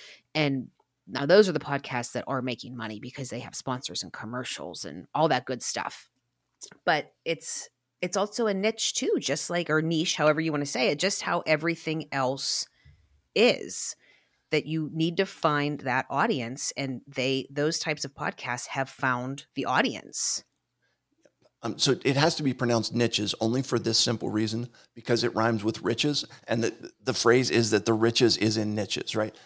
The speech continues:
Speaker 2: If you can
Speaker 1: <laughs>
Speaker 2: find your audience, if you can find your people and you resonate with them, that's where you're gonna get, be able to make some money.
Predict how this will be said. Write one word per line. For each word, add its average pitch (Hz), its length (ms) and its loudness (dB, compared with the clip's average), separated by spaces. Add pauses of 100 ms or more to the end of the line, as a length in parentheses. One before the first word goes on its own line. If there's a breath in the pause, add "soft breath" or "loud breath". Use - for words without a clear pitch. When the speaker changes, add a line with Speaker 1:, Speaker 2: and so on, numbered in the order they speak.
(120 loud breath)
Speaker 2:
If - 240 -4
you 120 40 -4
can 117 200 2
Speaker 1:
<laughs> - 0 -
Speaker 2:
find 139 640 4
your 117 400 4
audience, 107 340 4
if 95 120 -4
you 120 80 0
can 107 140 0
find 123 440 2
your 113 240 4
people 123 500 0 (220 loud breath)
and 110 160 0
you 107 180 2
resonate 117 440 4
with 113 180 2
them, 117 220 4 (320 loud breath)
that's 110 280 6
where 113 120 2
you're 104 160 -2
gonna 104 220 -2
get, - 140 -4 (280)
be 113 80 0
able - 140 0
to - 60 -2
make 101 160 -8
some 104 140 -2
money. - 260 -10